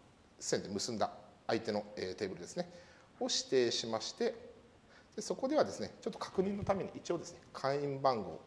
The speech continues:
の項目を表示されるようにしておきましょう。また、いつ、どこで、何を買ったか、みたいな、えー、そんな項目を複数追加しておきまして、はい。これで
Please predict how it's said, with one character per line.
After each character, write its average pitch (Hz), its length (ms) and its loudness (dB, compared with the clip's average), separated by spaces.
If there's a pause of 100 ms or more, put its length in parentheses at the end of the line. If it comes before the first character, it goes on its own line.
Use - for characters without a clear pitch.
(580)
の 190 60 -2
項 131 220 2
目 107 160 0
を 110 60 -4
表 98 140 0
示 98 200 0
さ 95 100 2
れ 92 80 -4
る 87 80 -8
よ 80 60 -8
う - 40 -10
に 82 60 -6
し - 80 -2
て 95 80 -6
お - 100 -6
き - 120 -12
ま - 80 -14
し - 80 -8
ょ - 40 -14
う。 - 20 -20 (260)
ま - 80 6
た、 - 240 6 (480)
い 170 80 0
つ、 - 200 -2 (300)
ど 135 140 2
こ 107 120 0
で、 90 140 -4 (400)
何 135 220 2
を 87 40 -2
買 - 140 -8
っ - 60 -14
た - 80 -10
か、 - 120 -12 (440)
み 233 80 0
た 214 120 6
い 196 60 6
な、 208 100 4 (380)
え 101 560 4
ー、 - 20 -6
そ 202 100 -4
ん 190 40 2
な 170 60 0
項 160 140 6
目 139 180 2
を 113 80 6
複 113 220 -4
数 101 180 0
追 98 260 -4
加 98 160 -4
し - 80 -4
て - 220 -4
お 104 80 -8
き 110 140 -6
ま 101 120 -2
し - 80 -6
て、 - 320 2 (500)
は - 120 0
い。 - 60 -4 (580)
こ - 80 6
れ 359 80 10
で 320 80 10